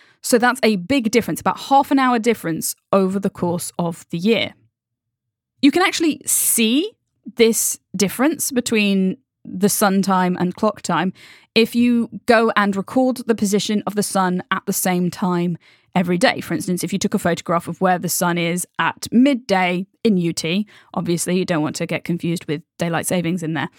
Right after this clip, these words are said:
but if you took a photograph of the sun at midday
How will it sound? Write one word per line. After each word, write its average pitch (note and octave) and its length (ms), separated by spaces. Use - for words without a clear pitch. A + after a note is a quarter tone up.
but A#3+ 100
if B3 80
you C4 80
took D4 240
a A#3 60
photograph A3 640
of G3 220
the F#3+ 80
sun F3+ 440
at F#3 160
midday F#3 720